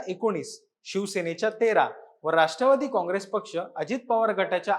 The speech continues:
आठ जागांचं प्राबल्य मराठवाड्यात आहे. काँग्रेसला संपूर्ण मराठवाड्यात पराभव पत्करावा लागलाय. दुसऱ्या बाजूला उबाठा व राष्ट्रवादी काँग्रेस शरद पवार गट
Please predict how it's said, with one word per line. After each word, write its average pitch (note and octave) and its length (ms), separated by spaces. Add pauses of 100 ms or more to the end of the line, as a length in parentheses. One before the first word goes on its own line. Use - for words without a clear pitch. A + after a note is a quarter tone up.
आठ A3+ 240
जागांचं F#3 440
प्राबल्य F3 520
मराठवाड्यात F#3 640
आहे. C3+ 260 (760)
काँग्रेसला F3 600
संपूर्ण G3 460
मराठवाड्यात F#3 640
पराभव F#3 720
पत्करावा E3 520
लागलाय. B2+ 380 (300)
दुसऱ्या F3+ 300
बाजूला F#3+ 360
उबाठा G3 540 (320)
व E3 80
राष्ट्रवादी B3+ 560
काँग्रेस G#3 460
शरद F#3+ 180
पवार G3+ 360
गट D3 240